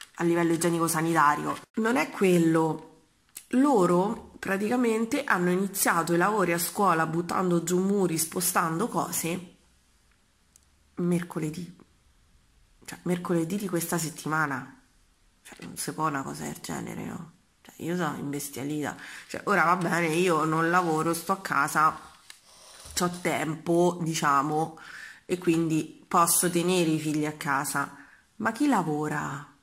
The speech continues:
Cioè, ma siete matti a fargli fa altri, altre due settimane a casa, che magari qualcuno deve pure studiare e c'ha,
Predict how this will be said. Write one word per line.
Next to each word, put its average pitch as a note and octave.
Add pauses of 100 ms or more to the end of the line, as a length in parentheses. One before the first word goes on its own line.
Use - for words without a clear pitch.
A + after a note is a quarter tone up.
(340)
Cioè, - (840)
ma A#3+
siete D3
matti D#3
a D#3
fargli D#3
fa D#3 (300)
altri, E3 (200)
altre E3+
due G3+
settimane F3
a D#3+
casa, F#3
che D3
magari E3+
qualcuno E3
deve D#3+
pure G#3
studiare F3+
e F3
c'ha, F3+